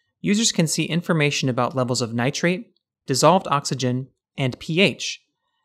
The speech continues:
as well as water temperatures for a particular site.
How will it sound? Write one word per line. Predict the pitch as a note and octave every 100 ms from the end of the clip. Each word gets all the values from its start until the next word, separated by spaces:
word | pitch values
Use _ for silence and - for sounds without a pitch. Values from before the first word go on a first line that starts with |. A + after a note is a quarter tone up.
| -
as | D3 C#3
well | F#3+ F#3+
as | B2+ C#3 C#3
water | B2+ C3 D#3
temperatures | E3 D#3 - F3 F#3
for | F#3 D#3 C3
a |
particular | C3+ - C3 B2+ A#2+
site. | - A#2 G2+